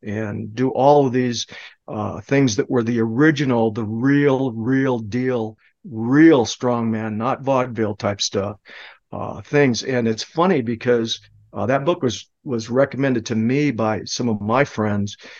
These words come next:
who are legit strongmen and all that. And they said, "You gotta read, uh, The Mighty Atom." And it, it set me on a course of understanding that every limit that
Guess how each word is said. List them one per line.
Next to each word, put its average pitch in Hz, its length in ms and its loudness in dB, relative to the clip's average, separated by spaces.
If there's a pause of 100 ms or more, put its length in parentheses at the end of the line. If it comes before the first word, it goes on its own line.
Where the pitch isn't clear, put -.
(160)
who 117 340 0
are 110 480 0 (200)
legit 120 380 0
strongmen 117 720 0
and 101 80 -4
all 104 180 -2
that. 107 180 0
And 107 80 -8
they 107 40 -6
said, 110 180 -4
"You 117 80 0
gotta 113 200 4
read, 113 400 -4 (100)
uh, 113 260 -8
The 107 80 -8
Mighty 110 320 2
Atom." 113 340 0 (460)
And 113 440 -2
it, 131 220 -2 (440)
it 151 180 4
set - 380 2
me 156 340 0 (380)
on 135 160 -2
a 107 60 -2
course - 800 2 (160)
of 127 520 0 (600)
understanding 127 1200 2
that 117 480 -2 (420)
every 160 300 4
limit 143 720 2 (120)
that 113 360 -2